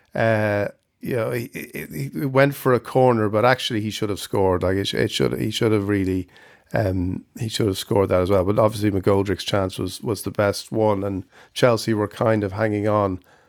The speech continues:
a little bit. But I think they will, um, in the cup with City stretched in, in all competitions, they, they, they, Chelsea will have a chance, I think.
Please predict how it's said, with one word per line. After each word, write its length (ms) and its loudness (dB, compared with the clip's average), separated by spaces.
a 80 -6
little 340 2
bit. 320 -6
But 140 0
I 100 2
think 200 -4
they 140 -2
will, 520 2
um, 460 0
in 180 4
the 80 -4
cup 420 0
with 240 -2
City 560 0
stretched 580 0
in, 380 0
in 160 0
all 220 4
competitions, 800 -2
they, 180 2
they, 220 -4
they, 400 -4
Chelsea 320 -4
will 200 0
have 140 0
a 60 -6
chance, 400 -6
I 60 -12
think. 280 -14